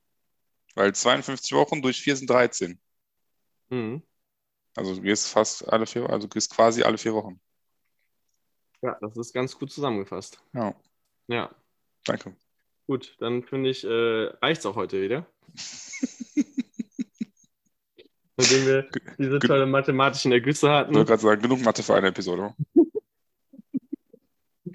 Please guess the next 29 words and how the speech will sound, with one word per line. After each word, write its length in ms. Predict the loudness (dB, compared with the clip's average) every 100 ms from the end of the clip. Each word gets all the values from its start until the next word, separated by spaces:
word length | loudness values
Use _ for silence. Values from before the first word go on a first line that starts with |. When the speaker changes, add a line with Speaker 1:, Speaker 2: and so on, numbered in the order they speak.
| -10
Speaker 1:
Ja. 140 | -6 -6 -8 -6 2
Speaker 2:
Ähm, 840 | 4 4 4 2 0 -2 -4 -4
ja. 140 | -6 -6 -12 -20 _ _ _ _ _ _ _ _
Ah, 120 | 4
jo. 380 | 6 8 6 4 _ _ _ _ _ _ _ _ _ _ _ 0
Ähm, 880 | 4 6 6 4 4 4 4 4 0 _ _ _ _ _ _ _ _
ja. 460 | 2 4 4 2 -6 _ _ _ _ _ _ _ _
Worüber 240 | 4 4
sprechen 260 | 4 0 -2
wir 60 | -2
als 100 | -2
nächstes? 480 | -4 -4 -10 -14 _ _ -10 -10 -2
Speaker 1:
Ja, 180 | 2 2
ich 120 | 4
hab, 180 | 4 6
ähm, 340 | 6 6 2
Instagram 460 | 0 0 0 2 0
von 140 | 0
meinem 160 | -4 -2
Handy 180 | -2 0
gelöscht. 280 | 0 0 -2
Das 100 | -2
können 100 | -2
wir 60 |
vielleicht 240 | 4 6 6
auch 60 |
Speaker 2:
Oh. 40 | 4
Speaker 1:
nochmal, 760 | 2 0 0 2 4 4
äh, 40 | 0